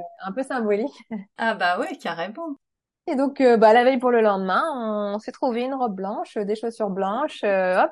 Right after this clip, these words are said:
Speaker 1: euh, une petite fleur dans les cheveux, et puis, euh, et puis on s'est présenté à, à la petite chapelle, euh, laïque, euh,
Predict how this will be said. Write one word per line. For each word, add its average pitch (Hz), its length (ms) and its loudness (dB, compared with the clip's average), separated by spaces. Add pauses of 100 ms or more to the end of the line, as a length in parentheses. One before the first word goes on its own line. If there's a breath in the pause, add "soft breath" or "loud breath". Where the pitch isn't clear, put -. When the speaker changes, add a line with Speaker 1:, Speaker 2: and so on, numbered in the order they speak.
Speaker 1:
euh, 202 460 4
une 233 180 -8
petite 247 220 -14
fleur 247 220 0
dans 220 100 0
les 202 120 -2
cheveux, 269 400 -4
et 240 120 -2
puis, 226 320 -4
euh, 190 360 0
et 190 60 -4
puis - 160 -16
on 202 220 -4
s'est 226 180 -8
présenté 220 520 -4
à, 190 260 -4 (320)
à 214 80 0
la 233 120 6
petite 233 240 -4
chapelle, 233 500 -2
euh, 190 140 -4
laïque, 208 400 -6
euh, 180 380 -4